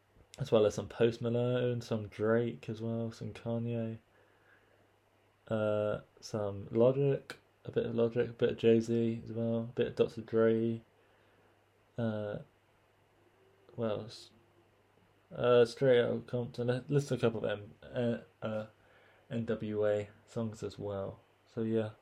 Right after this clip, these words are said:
that's the type of music I've been listening to recently. Um, this is a very short one, but we're just gonna upload this five-minute one today, um, because I'm trying to get into the habit of just uploading one a week,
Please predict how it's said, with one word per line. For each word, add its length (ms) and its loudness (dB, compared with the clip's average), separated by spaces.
that's 220 4
the 80 0
type 180 4
of 60 -6
music 260 -2
I've 120 -8
been 140 -4
listening 300 -4
to 140 0
recently. 640 -2
Um, 580 4
this 180 8
is 140 4
a 40 6
very 240 6
short 380 6
one, 380 -2
but 160 4
we're 80 4
just 180 -2
gonna 220 2
upload 260 6
this 220 0
five-minute 640 2
one 280 -2
today, 500 -4
um, 600 -4
because 260 -6
I'm 100 0
trying 220 0
to 80 0
get 180 4
into 240 -2
the 160 2
habit 300 2
of 80 -8
just 260 -6
uploading 540 -2
one 160 -2
a 60 -2
week, 440 -2